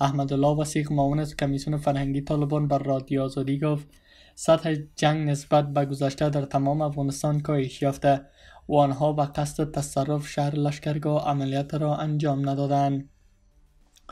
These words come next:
آقای وثیق می‌گوید برخی مناطق بودند که دشمن در آن در خانه‌های مردم و مناطق زراعتی آنها پایگاه ایجاد کرده بودند.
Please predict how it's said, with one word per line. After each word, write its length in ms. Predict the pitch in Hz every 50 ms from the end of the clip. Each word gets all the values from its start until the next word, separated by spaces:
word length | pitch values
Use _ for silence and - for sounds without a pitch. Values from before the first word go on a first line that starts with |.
| - - _ _ - - _ _ _ -
آقای 340 | 147 147 147 185 196 208 208
وثیق 340 | 196 170 - - 202 -
می‌گوید 400 | 180 180 190 180 196 196 190 175
برخی 260 | 170 180 185 208 - 190
مناطق 420 | 175 160 147 143 143 - 160 156
بودند 400 | 156 165 156 156 160 156 156 147
که 80 | 151 143
دشمن 380 | 143 139 143 - 156 156 156
در 160 | 151 147 143
آن 400 | - - 151 151 151 151 156 - -
در 120 | - 139 135
خانه‌های 440 | - 139 135 135 139 147 156 160
مردم 360 | 160 147 135 135 135 151 151 156
و 60 | 151
مناطق 500 | 147 139 139 135 135 - 156 147 - 156
زراعتی 460 | 151 151 143 143 135 139 139 - 151
آنها 300 | 151 147 147 151 151 147
پایگاه 400 | 147 - 151 147 147 147 151 139
ایجاد 320 | 135 135 139 143 139 139
کرده 300 | - - 143 139 135 139
بودند. 420 | 135 135 139 143 143 143 139 -